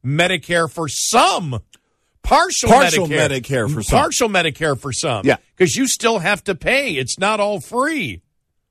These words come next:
Speaker 1: Eh, Medicare for all. Well,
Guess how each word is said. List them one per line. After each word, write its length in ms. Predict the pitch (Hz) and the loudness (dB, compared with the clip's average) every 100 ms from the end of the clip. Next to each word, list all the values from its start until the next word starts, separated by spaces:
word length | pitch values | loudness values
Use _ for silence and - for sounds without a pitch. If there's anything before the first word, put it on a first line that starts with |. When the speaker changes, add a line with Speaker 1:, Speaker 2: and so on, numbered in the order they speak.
| _ _ _ _ _ _ _ _ _ _ _ _ _ _ _ _ | _ _ _ _ _ _ _ _ _ _ _ _ _ _ _ _
Speaker 1:
Eh, 200 | 117 165 | -2 0
Medicare 600 | 147 220 277 160 262 254 | 2 2 0 0 0 0
for 200 | 220 254 | 0 0
all. 480 | 269 240 185 117 85 _ _ _ _ _ _ | 0 0 0 -4 -10 _ _ _ _ _ _
Well, 260 | 156 156 | -12 -12